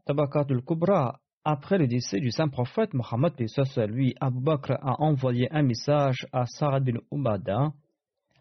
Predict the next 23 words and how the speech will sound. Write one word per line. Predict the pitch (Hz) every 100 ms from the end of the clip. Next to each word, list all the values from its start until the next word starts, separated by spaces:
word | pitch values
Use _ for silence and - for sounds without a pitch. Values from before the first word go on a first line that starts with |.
| _ _ -
et | 147 147
il | 214 160
lui | 123
a |
demandé | 117 151 110 104 160
de | 143
venir | 104 117 156 113
lui | 113
prêter | - 127 - -
allégeance, | 170 123 107 - 101 90 - 117 -
car | 135 110
les | 104 110 147
autres | 156 127
l'avaient | 120 117
déjà | 117 131 135
fait, | 135 135 127 - _ _ _ _ _ _ -
et | 147 147
les | 156 151
Ansar | 147 131 113
aussi | 113 - 147 139
lui | 139 139
avaient | 131
prêté | 127 131 123